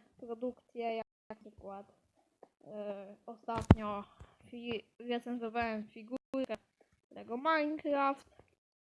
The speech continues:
No, nie Lego, tylko jakieś podróbki.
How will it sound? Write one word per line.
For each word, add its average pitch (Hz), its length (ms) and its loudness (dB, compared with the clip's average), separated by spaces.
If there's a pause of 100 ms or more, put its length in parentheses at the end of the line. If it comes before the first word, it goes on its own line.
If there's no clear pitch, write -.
(600)
No, 330 160 4 (200)
nie 247 120 4
Lego, 240 380 2
tylko 220 480 -10 (500)
jakieś 226 280 -12
podróbki. 269 800 -4